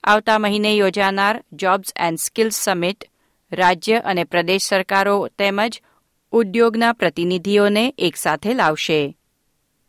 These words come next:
થેરાપ્યુટિક ગુડ્સ એડમિનિસ્ટ્રેશને સબિઝાબ્યુલિનને મંજૂરી આપી છે. આ દવા મધ્યમથી ગંભીર કોવિડ નાઇન્ટીન ચેપવાળા હોસ્પિટલમાં દાખલ દર-, દર્દીઓની સારવાર માટેની નવી દવા છે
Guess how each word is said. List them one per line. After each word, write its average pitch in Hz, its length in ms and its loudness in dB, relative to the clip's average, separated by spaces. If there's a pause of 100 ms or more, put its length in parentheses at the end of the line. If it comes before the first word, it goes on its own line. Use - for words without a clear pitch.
(920)
થેરાપ્યુટિક 208 640 0
ગુડ્સ 190 320 0
એડમિનિસ્ટ્રેશને 190 1040 0 (260)
સબિઝાબ્યુલિનને 240 960 4
મંજૂરી 180 520 2
આપી 190 260 0
છે. 262 320 0 (520)
આ 180 120 4
દવા 190 320 2
મધ્યમથી 220 680 0
ગંભીર 196 500 2
કોવિડ 180 400 0
નાઇન્ટીન 180 480 0
ચેપવાળા 190 840 2 (360)
હોસ્પિટલમાં 262 680 2
દાખલ 220 420 2
દર-, 185 260 0
દર્દીઓની 208 760 0
સારવાર 180 500 2
માટેની 175 460 -2
નવી 185 320 0
દવા 160 300 0
છે 160 360 0